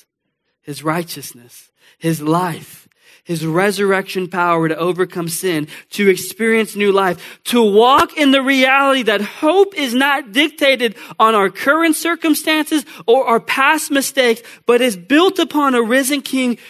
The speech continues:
who has conquered death and is making all things new. What good can come out of Galilee? A loving King who loves us enough to suffer with us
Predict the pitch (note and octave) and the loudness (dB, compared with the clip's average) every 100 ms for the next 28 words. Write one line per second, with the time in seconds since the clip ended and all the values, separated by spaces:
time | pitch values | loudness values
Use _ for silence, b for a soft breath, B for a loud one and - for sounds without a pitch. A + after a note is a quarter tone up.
0 | B A#3 A3 G#3 - B3 B3+ C4 C#4 G3+ | B 0 0 0 -4 -4 -4 -4 -8 -4
1 | G3+ G3+ G3 G3+ F3+ D#3+ F#3 G#3 G3+ E3+ | -2 -2 -4 -8 -8 -6 -6 -6 -4 -8
2 | E3+ E3+ F3 E3+ E3+ D3+ D3 D3+ B2 _ | -6 -8 -8 -6 -4 -4 -4 -8 -8 _
3 | _ _ _ _ _ _ _ _ _ _ | _ _ _ _ _ _ _ _ _ _
4 | _ _ _ _ _ _ _ _ _ _ | _ _ _ _ _ _ _ _ _ _
5 | _ _ _ _ _ _ _ _ _ _ | _ _ _ _ _ _ _ _ _ _
6 | _ _ _ - F3 F3 D#3 D#3+ E3+ E3+ | _ _ _ -8 -8 -8 -4 -2 -4 -6
7 | E3 D#3+ D#3 D3+ C#3 C#3 C#3+ E3 E3+ F3 | -10 -6 -6 -8 -8 -10 -8 -8 -8 -10
8 | E3+ _ _ _ _ _ _ _ _ _ | -14 _ _ _ _ _ _ _ _ _
9 | _ _ _ _ _ _ _ C3+ C#3+ E3 | _ _ _ _ _ _ _ -4 -2 0
10 | F3 E3+ - E3 C3+ A#2+ A2 B B D#3 | -2 -4 -6 -4 -4 -8 -20 B B -8
11 | D3 D3 D3 D3+ D3+ D3 C3+ C3+ C#3 - | -4 -4 -4 -8 -10 -10 -10 -12 -16 -12
12 | D#3 D3+ D3+ C#3 C3 B2+ C3 B2+ | -8 -8 -8 -10 -10 -12 -18 -20